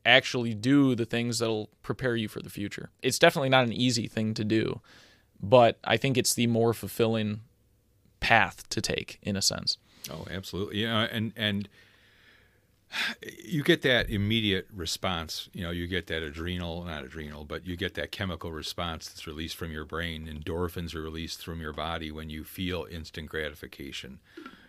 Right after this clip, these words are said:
Speaker 2: You're like, "Oh, I'm gonna have that chocolate bar." I mean, not that they say there's anything wrong with that, but that definitely
Speaker 1: <laughs>
Speaker 2: correlates to an endorphin response. And that's why a lot of people say that their response to eating chocolate is, like, from love,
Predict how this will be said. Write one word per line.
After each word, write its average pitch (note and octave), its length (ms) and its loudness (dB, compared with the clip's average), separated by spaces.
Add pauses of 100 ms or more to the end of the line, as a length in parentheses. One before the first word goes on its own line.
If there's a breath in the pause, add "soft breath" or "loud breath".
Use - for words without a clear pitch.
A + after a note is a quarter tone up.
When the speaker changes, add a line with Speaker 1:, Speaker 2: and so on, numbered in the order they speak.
Speaker 2:
You're G2 180 4
like, F#2 200 4
"Oh, F2 600 -2
I'm F2+ 120 -6
gonna F2+ 160 -6
have F2+ 220 -6
that E2 180 -4
chocolate G#2 460 -4
bar." C#2+ 420 -6
I - 40 -4
mean, A2 340 2
not G#2 260 -4
that E2+ 120 -14
they D2+ 100 -10
say D2+ 260 -8
there's C#2+ 180 -8
anything D#2+ 300 -8
wrong B2 220 -6
with D#2 100 -6
that, D#2+ 220 -6
but G2+ 120 -6
that E3 220 4
definitely D3 380 4
Speaker 1:
<laughs> - 140 -6
Speaker 2:
correlates F2+ 460 2
to F2+ 120 -6
an E2 80 -6
endorphin F2+ 500 -6
response. D2+ 560 -12 (380 loud breath)
And A#2+ 60 0
that's C#3+ 180 4
why A#2+ 180 6
a G#2+ 80 4
lot G#2 180 4
of F#2 80 0
people E2+ 240 -8
say E2+ 280 -4
that D#2+ 160 -12
their D2+ 100 -8
response D#2+ 500 -8
to - 180 -14
eating D#2 260 -10
chocolate F2 500 -6
is, C#2+ 160 -14
like, C#2 180 -12
from C2+ 320 -18
love, D2+ 380 -12